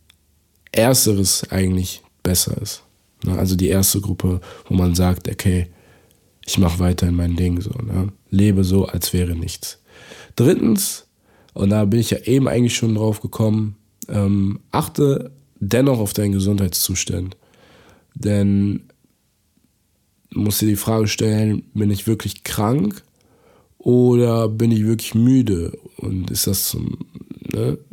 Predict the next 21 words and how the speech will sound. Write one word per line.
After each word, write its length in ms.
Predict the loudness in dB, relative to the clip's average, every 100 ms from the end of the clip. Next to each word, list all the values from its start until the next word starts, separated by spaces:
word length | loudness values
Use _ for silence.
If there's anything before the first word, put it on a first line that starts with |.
| -14 _
bin 140 | -6
ich 140 | -4 0
müde? 560 | 2 4 4 4 2
Sind 180 | 0 -4
das 160 | -6 -8
nur 80 | -6
Kopfschmerzen? 1160 | -6 -4 -4 -2 -2 -2 -4 -4 -4 -4 -8 -12 -20 -20 _ _ -4
Ja, 260 | -2 -2 -8 -20 -20 _
da 80 | -4
gibt's, 420 | -2 -2 -2 -4
man 160 | -6 -2
kann 160 | 0 2
die 80 |
Liste 640 | 4 2 2 2 2 0 -2
der 160 | 0 0
Symptome 480 | 0 0 0 2
für 140 | 0 -2
dieses 260 | -2 -2
Virus 380 | -2 -2 -2 -6
natürlich 320 | -6 -6 -2
nachgucken. 640 | 2 2 0 -2 0 -2 -4